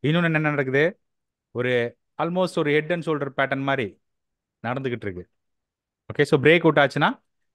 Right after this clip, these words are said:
இங்க வரதுக்கு வாய்ப்புகள் இருக்கு. இங்க வந்துச்சுன்னா ஒரு இன்வெஸ்ட்மெண்ட்டுக்கு நம்ம எடுக்கலாம். So, அந்த மாதிரி ப்ராப்பரா நம்ம ஐடென்டிஃபை பண்ணி வைக்கிறோம்னு வைங்க. எல்-, இதுன்னு இல்ல, எல்லாத்துலயுமே ஐடென்டிஃபை பண்ணி வச்சீங்க அப்படின்னா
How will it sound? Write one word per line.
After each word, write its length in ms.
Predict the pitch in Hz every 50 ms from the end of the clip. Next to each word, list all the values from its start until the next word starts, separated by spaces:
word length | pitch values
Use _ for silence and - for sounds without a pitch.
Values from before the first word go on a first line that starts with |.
| _ _
இங்க 280 | - 110 113 110 113
வரதுக்கு 180 | 123 135 131 135
வாய்ப்புகள் 440 | 117 117 110 107 - - 98 90 90
இருக்கு. 100 | - 110
இங்க 220 | 123 127 127 127
வந்துச்சுன்னா 440 | 139 156 156 156 - 160 202 254 277
ஒரு 180 | 196 156 151
இன்வெஸ்ட்மெண்ட்டுக்கு 500 | 151 151 147 143 - - 135 123 123 123
நம்ம 200 | 120 113 104 101
எடுக்கலாம். 340 | 98 95 95 90 87 82 _ _ _ _ _ _ - - -
So, 140 | _ - 185
அந்த 100 | 202 220
மாதிரி 100 | 220 214
ப்ராப்பரா 380 | 214 185 185 202 196 220 220 226
நம்ம 340 | 220 214 202 185 160 131 _
ஐடென்டிஃபை 460 | - 147 170 185 185 170 165 - 160
பண்ணி 240 | 143 131 139 143 143
வைக்கிறோம்னு 380 | 135 135 123 135 143 151 147 131
வைங்க. 140 | 117 107 107
எல்-, 160 | 117 135 135 135 143
இதுன்னு 200 | 143 165 170 151
இல்ல, 220 | 120 110 107 113
எல்லாத்துலயுமே 640 | 127 139 147 147 147 - 156 151 151 160 170 160 143
ஐடென்டிஃபை 280 | 143 143 139 - 143 131
பண்ணி 200 | - - 127 120
வச்சீங்க 360 | 117 110 - 123 123 131 120
அப்படின்னா 440 | 107 104 95 98 107 131 143 -